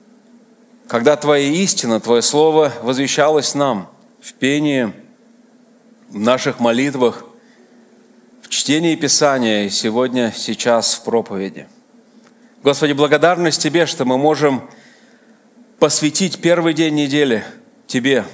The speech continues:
ожидая Твоего благословения на всю оставшуюся неделю. Благодарность Тебе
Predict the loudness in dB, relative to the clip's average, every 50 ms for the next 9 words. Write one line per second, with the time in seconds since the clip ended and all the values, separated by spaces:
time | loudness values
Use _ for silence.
0 | -20 -20 -20 -20 -20 -20 _ _ -20 -20 _ _ _ -4 -2 -2 0 0 0 2
1 | 2 2 2 2 2 0 0 -2 -4 -10 -20 -20 _ _ _ _ -2 0 2 2
2 | 2 2 0 0 0 0 0 0 0 2 0 2 2 2 0 0 0 0 0 0
3 | 0 0 0 0 0 0 0 0 0 -2 -2 -2 -4 -6 -6 -6 -6 -6 -6 -6
4 | -4 -4 -4 -4 -4 -6 -8 -14 _ _ _ _ _ _ _ -20 _ _ _ -20
5 | -20 -20 _ _ _ _ -6 -2 0 2 2 2 2 2 2 2 0 -2 -2 -4
6 | -4 -6 -6 -4 -2 0 0 -2